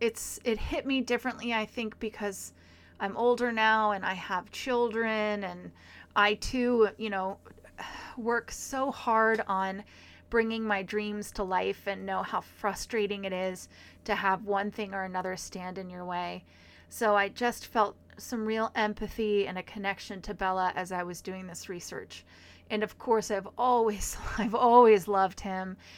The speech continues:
and I just really wanted to honor him with this episode by really talking about him as a person and introducing you guys to him without making it a lecture or a history lesson or boring or,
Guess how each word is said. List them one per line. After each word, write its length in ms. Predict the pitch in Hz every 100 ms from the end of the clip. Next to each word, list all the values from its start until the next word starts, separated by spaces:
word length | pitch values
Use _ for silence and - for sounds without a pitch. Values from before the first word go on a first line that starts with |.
| - -
and 160 | 190
I 100 | 196
just 220 | 202 208 -
really 420 | 226 240 240 233
wanted 300 | 202 202 202
to 100 | -
honor 340 | - 190 196
him 240 | 196 196 185
with 180 | 185 -
this 220 | 190 -
episode 680 | 196 190 196 - 185 180 175 - - - -
by 140 | - 196
really 400 | 190 208 214 220
talking 380 | - 185 185 196
about 240 | 180 185
him 160 | 202 190
as 140 | 185
a 40 |
person 600 | 165 - 233 233 240 226
and 200 | 214 196 -
introducing 640 | 220 214 226 214 214 226
you 120 | 214 202
guys 360 | 202 196 196
to 100 | 214
him 260 | 180 196 202
without 420 | 180 175 185 -
making 380 | 190 185 202 190
it 140 | 185 -
a 100 | 175
lecture 720 | 226 254 - - 233 226 226
or 140 | 202 170
a 60 |
history 440 | - 240 - 240 220
lesson 420 | 208 202 - 202
or 140 | 180
boring 720 | 180 240 247 247 233 226 220
or, 300 | 202 185 180